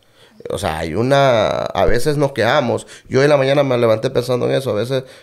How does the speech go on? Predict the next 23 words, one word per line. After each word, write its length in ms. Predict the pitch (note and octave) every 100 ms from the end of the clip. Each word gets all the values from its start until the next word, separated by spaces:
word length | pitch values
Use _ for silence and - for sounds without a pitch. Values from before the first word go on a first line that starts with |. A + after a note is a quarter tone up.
| _
nos 200 | - A#2
quejamos, 600 | - G#2+ A2+ C3 D3+ D3 G#2+
eh, 560 | G2+ F#2+ C#2+ C2+ - _ _ _ _ -
de, 440 | G2 F2+ D#2 -
de, 200 | F#2 D#2+
de, 240 | - D2+ B1
de, 120 | D#2
¿cómo 220 | A#2 A#2
te 80 | A#2
digo? 240 | A#2+ A2 F2+
Nos 120 | A#2+
admiramos 680 | B2+ B2+ C3+ D#3 A2 A2+ - - _ _
cuando 360 | - A2 G#2 G#2+
hablamos, 500 | G#2 G#2+ A#2 B2+ A#2+
habla-, 300 | F#2 A2 G#2+
o 100 | F#2
escuchamos 380 | A2 G#2 B2 B2
hablar 200 | A#2 A#2
de 80 | A2
racismo. 380 | G#2 G#2 C3+ G#2+
Estaba 200 | G#2+ A2
viendo 220 | G#2 G2+
yo 220 | G2+